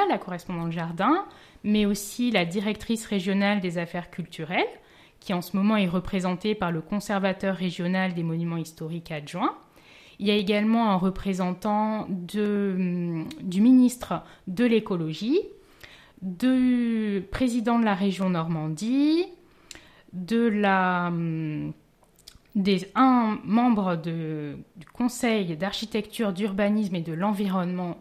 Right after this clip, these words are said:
du Calvados, un architecte des bâtiments de France, des membres des associations régionales, des personnalités qualifiées, nous en avons deux,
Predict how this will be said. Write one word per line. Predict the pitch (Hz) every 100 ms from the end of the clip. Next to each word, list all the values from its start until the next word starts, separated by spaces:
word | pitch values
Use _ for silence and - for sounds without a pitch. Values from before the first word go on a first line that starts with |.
| 180
du | 165 202
Calvados, | 202 165 156 151 269 415 - - _ _ - - -
un | 277 294
architecte | 285 - 262 208
des | 226
bâtiments | 202 196 196 170
de | 160
France, | - - 196 302 392 - - - _ - - -
des | 190 277
membres | 277 269
des | 247 226
associations | 220 220 220 214 202 - 214 208
régionales, | 196 185 175 175 180 240 320 196 - - _ -
des | 175
personnalités | 180 190 - 214 208 196 185
qualifiées, | 180 160 147 - 220 285 330
nous | 220
en | 165
avons | 135 143 139 143 -
deux, | 277 320